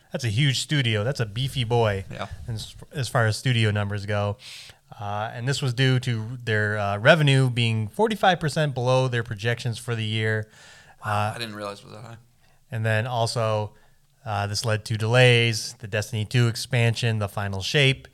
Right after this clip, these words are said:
Speaker 1: is, uh, coming out in June twenty twenty-four now. And then Marathon, that live service game we saw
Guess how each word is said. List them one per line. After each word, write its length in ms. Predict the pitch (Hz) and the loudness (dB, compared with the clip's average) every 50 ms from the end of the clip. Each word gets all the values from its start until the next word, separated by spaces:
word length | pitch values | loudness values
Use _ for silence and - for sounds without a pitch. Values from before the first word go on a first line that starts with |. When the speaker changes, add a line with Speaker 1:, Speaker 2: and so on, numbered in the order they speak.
| - - - - - _ _ _ - | -18 -18 -18 -20 -20 _ _ _ -8
Speaker 1:
is, 240 | 110 107 104 101 101 | -6 -4 -4 -2 -2
uh, 140 | 107 101 98 | -2 -2 -2
coming 260 | - 113 110 110 110 | -4 -4 -2 0 2
out 180 | 107 107 107 110 | 2 2 0 0
in 80 | 104 101 | -2 -4
June 280 | 101 107 110 110 107 | -2 -2 0 0 -2
twenty 280 | 92 - 110 107 107 101 | -2 -2 -2 -2 -2 -2
twenty-four 560 | - 107 101 101 98 - - 185 185 180 180 | -2 -4 -4 -4 -4 0 4 6 8 8 8
now. 380 | 170 160 151 147 139 135 135 139 | 8 8 8 8 6 6 4 2
And 200 | 123 131 117 113 | 0 -2 -2 0
then 260 | 113 110 110 107 107 | 0 0 0 0 0
Marathon, 800 | 113 123 123 123 120 120 123 123 117 113 113 113 113 117 110 - - _ _ _ _ | 2 4 6 6 4 4 4 2 4 4 4 4 2 0 -2 -4 -8 _ _ _ _
that 220 | - 104 104 - 107 | -8 -8 -6 -2 0
live 220 | 107 110 110 104 | 2 2 2 2
service 340 | - 123 110 110 104 - - | 0 -2 -2 0 -2 -2 -4
game 300 | - 113 107 107 104 104 | -2 -2 0 0 0 0
we 100 | 104 104 | -2 -4
saw 420 | 104 - 120 107 104 104 104 104 | -4 -2 0 0 2 2 2 0